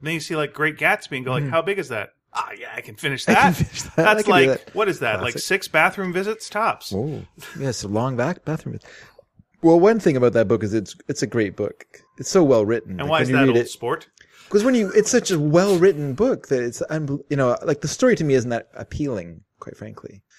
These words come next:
Speaker 2: Like, the people in it are kinda jerks.
Speaker 1: Mm-hmm.
Speaker 2: But the,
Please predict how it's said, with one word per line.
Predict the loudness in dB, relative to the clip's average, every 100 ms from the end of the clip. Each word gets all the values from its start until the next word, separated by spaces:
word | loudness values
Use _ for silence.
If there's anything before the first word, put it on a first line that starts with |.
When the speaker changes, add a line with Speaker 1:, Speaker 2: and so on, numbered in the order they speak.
| _ _ _ -6
Speaker 2:
Like, | -4
the | 0
people | 0 2
in | 0
it | 0 -4
are |
kinda | -6 -6 -8 -10 -16 _ _
jerks. | -10 -10 -12 -18 -20 _ _ -20
Speaker 1:
Mm-hmm. | -16 -16 -6
Speaker 2:
But | -2 0 -2 -12 -20 _ _ _ -10
the, | -10